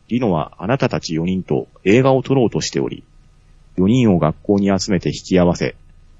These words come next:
そこで映画の予告編を上映しようとしていたのです。最新のツイートを読むと、リノは手術の前に予告編を作り切ることができたと書いています。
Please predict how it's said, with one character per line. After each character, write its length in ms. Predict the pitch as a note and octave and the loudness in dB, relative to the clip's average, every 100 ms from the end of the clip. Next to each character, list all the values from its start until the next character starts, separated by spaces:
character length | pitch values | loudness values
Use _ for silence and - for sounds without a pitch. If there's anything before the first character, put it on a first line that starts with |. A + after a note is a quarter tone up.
| - | -20
そ 160 | - - | -16 -6
こ 140 | B2 | 0
で 200 | C3 A#2+ F#2+ | 2 2 0
映 180 | G2 | 0
画 120 | B2+ B2+ | 0 -2
の 100 | A#2 | -4
予 80 | |
告 240 | A#2+ A2+ A2+ | -4 -6 -2
編 260 | A2+ G#2+ | 0 2
を 140 | A2 - | 0 0
上 280 | - F#2+ G2+ | 0 2 4
映 120 | G2+ | 4
し 180 | - G#2+ | 2 2
よ 100 | F#2 | 2
う 40 | |
と 180 | - A#2+ | 0 -4
し 100 | - | -2
て 100 | - | 0
い 80 | E2+ | 0
た 120 | D#2 | 0
の 100 | D2+ | -4
で 140 | B1 G#1+ | -6 -8
す。 200 | - - - _ _ _ - - - _ - - - _ | -10 -18 -20 _ _ _ -20 -20 -20 _ -20 -20 -20 _
最 240 | - B2+ D3 | 0 2 2
新 180 | C#3+ | 0
の 100 | C3+ | -2
ツ 160 | A#2 - | -2 0
イ 80 | A#2+ | 0
ー 20 | |
ト 120 | A#2 A2+ | 2 2
を 20 | |
読 140 | A2 | 2
む 100 | F#2 | -2
と、 200 | - C#2 - - - | -4 -6 -8 -20 -6
リ 140 | - B2+ | 2 4
ノ 100 | G2+ | 4
は 140 | C#2+ | 2
手 180 | - C3 | 0 -4
術 260 | C3 - F2 | -6 -4 -2
の 80 | |
前 240 | D#2 D#2+ C#2+ | -2 -2 -4
に 200 | B1+ - | -8 -8
予 80 | D#2+ | -2
告 240 | A2+ A#2 | -2 0
編 280 | A#2 A2 G#2+ | 0 2 4
を 140 | A2 - - | 2 0 -14
作 200 | - - | -8 0
り 120 | B2+ | 0
切 100 | B2+ | 2
る 100 | A#2 | 0
こ 120 | - - | 0 -2
と 80 | |
が 140 | F#2+ C3 | 0 0
で 120 | - | -2
き 80 | - | -4
た 100 | E2 | -4
と 140 | A2+ - | -2 0
書 100 | G2 | -2
い 80 | |
て 100 | - | 0
い 80 | D2 | -6
ま 100 | A1+ | -8
す。 220 | - - | -12 -16